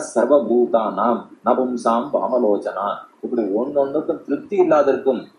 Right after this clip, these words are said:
நீ திருப்தியோட இருக்க பழகிக்கொள். மேலும் ராஜன்னு, இந்த பாண்டவர்களுக்கு பிரித்து கொடுக்க மாட்டேன்னு பேசுகிறாயே, யோசித்து பார். ந ஜாது காமான்ன பயான்ன லோபாது தர்மம் ஜஹாத் ஜீவிதஸ்யாபி ஹேதோஹோ.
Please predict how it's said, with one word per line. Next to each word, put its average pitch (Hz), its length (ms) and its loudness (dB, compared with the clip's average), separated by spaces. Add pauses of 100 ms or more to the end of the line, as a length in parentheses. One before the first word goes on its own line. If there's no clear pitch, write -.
நீ 107 200 -6
திருப்தியோட 131 680 2
இருக்க - 360 2
பழகிக்கொள். 101 680 0 (280)
மேலும் 117 320 0
ராஜன்னு, 95 480 -2 (360)
இந்த 107 280 0
பாண்டவர்களுக்கு 139 840 0
பிரித்து - 400 -2
கொடுக்க 107 380 2
மாட்டேன்னு 120 540 0
பேசுகிறாயே, 104 640 2 (360)
யோசித்து 123 460 2
பார். 80 260 0 (260)
ந 117 200 2
ஜாது 131 480 4
காமான்ன 123 800 2
பயான்ன 117 640 2
லோபாது 95 600 2 (340)
தர்மம் 117 520 2
ஜஹாத் 101 480 2
ஜீவிதஸ்யாபி 143 960 2
ஹேதோஹோ. 110 520 2